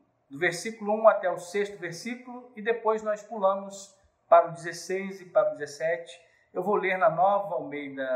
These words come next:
Atualizada. Você que nos visita, você é muito bem-vindo. Acompanhe a leitura, ouvindo a palavra de Deus. E se você tem uma Bíblia, ou você pode abrir a sua Bíblia ou ligar a sua Bíblia. E você que é da nossa igreja e de qualquer outra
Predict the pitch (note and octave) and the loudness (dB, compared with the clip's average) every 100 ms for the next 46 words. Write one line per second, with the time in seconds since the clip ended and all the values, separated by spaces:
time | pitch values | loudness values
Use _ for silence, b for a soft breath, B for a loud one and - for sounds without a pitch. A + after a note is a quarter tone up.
0 | A#2 - B2 - C#3 C3+ C#3 D#3+ E3 F3+ | -2 -4 -10 -10 -10 -6 2 4 4 -2
1 | F3+ B B B _ D3 E3 - F3 E3+ | -6 B B B _ -6 -4 -2 -4 -4
2 | D#3+ D3+ C3 C3+ D3+ F#3 D#3 D3 - D3+ | -10 -10 -10 -12 -10 -6 -6 -6 -8 -8
3 | C#3 C#3 - D#3 C#3 C3 G#3 G#3+ F#3+ E3 | -8 -10 -12 -10 -10 -6 -4 0 0 0
4 | C#3 E3 E3 E3 - b b - C#3+ D#3 | -6 -4 -4 -6 -12 b b -2 -2 -2
5 | D3+ - G3+ B3+ C4+ B3 G3 - - F3+ | -10 -6 -4 2 4 4 4 0 -6 -10
6 | G3 F3 - D3 D#3+ D#3+ C#3 C#3 G3+ A#3 | -4 -2 2 4 4 2 -10 0 2 0
7 | F#3+ - D#3 D3+ - - F3+ F3+ - B | -4 -12 -12 -12 -12 -4 -2 -2 -4 B
8 | B _ E3+ F3+ E3+ - D#3 G#3 F3 F3 | B _ -4 6 6 6 0 -8 -6 -6
9 | D#3 D3+ D#3 D#3+ E3+ - E3 E3+ D#3 - | -6 -8 -12 -10 -12 0 4 4 4 0
10 | F3 A3+ G#3+ - D#3+ G3+ G3 G3 G3 G3+ | -4 -2 -2 0 -4 -4 -2 -2 -2 -8
11 | - C#3 G3 A3 G#3 - C#3 C3 F#3+ A3 | -2 6 6 6 2 -4 -8 -8 -12 -10
12 | B3 b b b - G#3 G3+ - F#3+ F#3+ | -12 b b b -14 -6 -4 -4 -8 -6
13 | F3+ D#3+ E3 D#3+ C#3 C3+ D3+ D#3+ C#3+ D3 | 2 4 4 0 -10 -10 -8 -8 -6 -8
14 | C#3 - C#3 C#3+ D#3+ D#3+ D#3+ D#3+ D#3 D#3 | -8 -4 -2 0 -2 -2 -8 -6 0 0